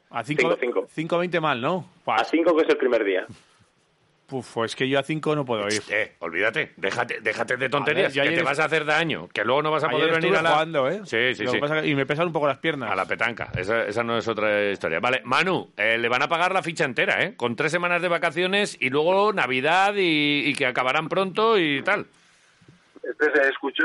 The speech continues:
Speaker 4: se, se estudió bien el calendario de la Liga Croata y dijo, "Esta es la mía".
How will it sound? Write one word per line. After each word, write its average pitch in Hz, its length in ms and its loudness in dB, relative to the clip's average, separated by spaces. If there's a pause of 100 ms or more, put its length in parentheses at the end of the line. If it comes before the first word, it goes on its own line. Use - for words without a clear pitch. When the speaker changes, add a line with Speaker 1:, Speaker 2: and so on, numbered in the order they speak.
(100)
Speaker 4:
se, 139 460 4
se 147 80 2
estudió 143 340 4
bien 165 160 6
el 160 80 4
calendario 160 680 4 (200)
de 139 80 2
la 139 120 4
Liga 147 200 4
Croata 156 380 2
y 135 60 -2
dijo, 131 180 2
"Esta 139 140 2
es 131 60 0
la 110 100 2
mía". 123 180 -4